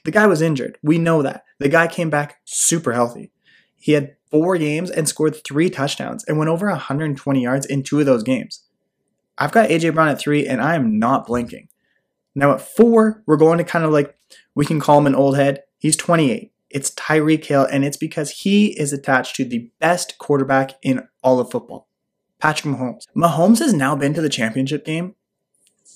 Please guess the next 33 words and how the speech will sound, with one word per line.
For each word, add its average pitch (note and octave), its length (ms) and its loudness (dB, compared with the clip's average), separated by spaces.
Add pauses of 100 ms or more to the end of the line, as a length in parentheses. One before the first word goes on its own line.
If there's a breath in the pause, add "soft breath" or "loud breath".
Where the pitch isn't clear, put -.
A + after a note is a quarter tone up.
(140)
four F#3+ 180 4
times. - 500 -4 (640)
That's A3 180 2
more F#3 240 4
than E3+ 120 2
almost D3+ 360 0 (180)
every D#3 220 2
Hall C3+ 200 6
of C3 80 2
Fame B2+ 180 0
quarterback. A#2 480 0 (540)
Mahomes F3 680 0 (100)
is C3+ 160 0
a C3 80 2
gift, - 580 -6 (500)
and G#2+ 200 -8
Tyreek E3+ 480 0
Hill F3 340 2 (240)
is B2+ 180 -6
a A#2 80 -2
gift B2 400 -4
in C3 60 -6
his A#2+ 180 -4
own. A#2 260 -6 (640)
Fastest F#3 580 0
player D#3+ 200 4
on D3+ 100 0
the D3 40 -4
field, B2+ 300 -2
no C#3 240 2
matter C#3 380 4
who's B2+ 180 -2
playing. A#2 400 -2